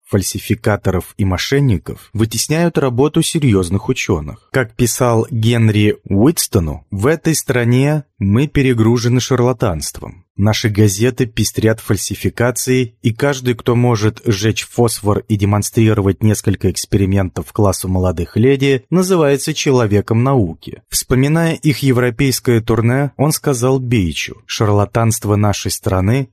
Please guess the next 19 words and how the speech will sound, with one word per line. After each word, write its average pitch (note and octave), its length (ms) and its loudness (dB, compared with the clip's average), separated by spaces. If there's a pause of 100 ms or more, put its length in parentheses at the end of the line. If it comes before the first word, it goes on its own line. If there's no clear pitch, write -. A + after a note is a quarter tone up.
(140)
поразило B2+ 500 0
меня B2+ 280 2
гораздо A2 460 0
больше, A#2 540 -2 (120)
когда A2+ 280 -2
я D3+ 100 0
только C3 340 0
вернулся, A2 920 0
чем A2 280 2
раньше B2 640 0
или E3+ 200 2
даже A#2 320 0
сейчас. - 800 -6
Я A#2+ 180 2
часто C3+ 380 -2
думал B2+ 460 2
о A2+ 80 2
вашем B2+ 320 -2
замечании, A#2+ 840 0